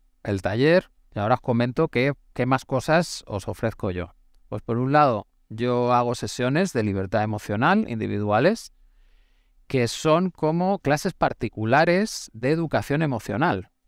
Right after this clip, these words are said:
Bien, en ellas tú aprendes cuáles son las técnicas, cuáles son los procesos y te los aplicas.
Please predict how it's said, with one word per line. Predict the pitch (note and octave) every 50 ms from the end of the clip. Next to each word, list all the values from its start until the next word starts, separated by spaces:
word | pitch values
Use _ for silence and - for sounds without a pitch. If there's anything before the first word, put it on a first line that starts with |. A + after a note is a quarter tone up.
| _ _ _ _ _ _ _ _ _ _ _ -
Bien, | A2 C3 E3 -
en | G#2 G#2 A2+ C#3
ellas | F3 E3+ D#3+ E3 E3 F3+ G#3 A3+ - - - - _ _ _ _ _ _
tú | - E3+ G3 G#3 A3+ A#3+ - -
aprendes | - A2 G#2+ - - D#3 E3 E3 D3+ C#3+ B2
cuáles | - - C#3+ C3+ C3
son | C3+ B2
las | A2+ G#2+
técnicas, | - C3+ C#3+ D3 D#3+ E3 D#3 E3+ E3+ -
cuáles | - D3 C3 B2
son | - C#3
los | C3 -
procesos | - A2+ - C#3+ C#3+ - A3+ A3+ - - -
y | B2
te | A2 A2+
los | G2+ F2+ G2+
aplicas. | F#2+ - C#3 C#3 - - - - - - - -